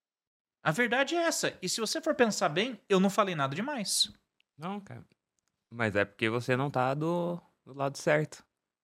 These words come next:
Speaker 1: E não
Speaker 2: Esse
Speaker 1: devia
Speaker 2: é o
Speaker 1: ter
Speaker 2: negócio.
Speaker 1: lado certo ou
Speaker 2: Mas
Speaker 1: lado
Speaker 2: é, é,
Speaker 1: errado,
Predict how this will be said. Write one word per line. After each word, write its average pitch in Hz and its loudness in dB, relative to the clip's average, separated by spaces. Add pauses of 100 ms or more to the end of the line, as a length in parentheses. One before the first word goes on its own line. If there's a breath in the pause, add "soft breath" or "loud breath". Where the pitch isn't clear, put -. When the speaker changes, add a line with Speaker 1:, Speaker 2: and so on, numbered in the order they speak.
(840)
Speaker 1:
E 226 2
não 330 2
Speaker 2:
Esse - 2
Speaker 1:
devia 156 2
Speaker 2:
é - 4
o - 0
Speaker 1:
ter 120 0
Speaker 2:
negócio. 107 4
Speaker 1:
lado 101 0
certo 160 -6
ou 226 0
Speaker 2:
Mas 247 2
Speaker 1:
lado 226 4
Speaker 2:
é, - 4
é, 196 4
Speaker 1:
errado, 170 0